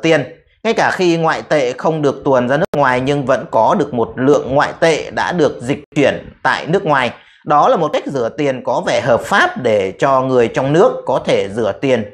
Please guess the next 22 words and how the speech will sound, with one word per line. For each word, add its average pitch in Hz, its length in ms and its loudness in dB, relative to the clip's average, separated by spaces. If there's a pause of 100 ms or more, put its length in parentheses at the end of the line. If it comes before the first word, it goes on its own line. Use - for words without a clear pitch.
(120)
với 123 280 0 (160)
và 123 140 2
đồng 120 200 0
lõa 123 280 0
với 135 120 0
Việt 156 300 -6
kiều 123 200 -2
nước 151 160 -4
ngoài 147 240 0 (320)
để 156 340 0
thực - 240 -6
hiện 170 320 -2
những 127 200 -6
giao 156 240 0
dịch 143 380 -2
có 117 220 2
giá 151 80 2
trị 151 220 -2
lớn, 131 380 2 (240)
thậm 147 180 -2
chí 160 360 2 (300)
hàng 139 320 -2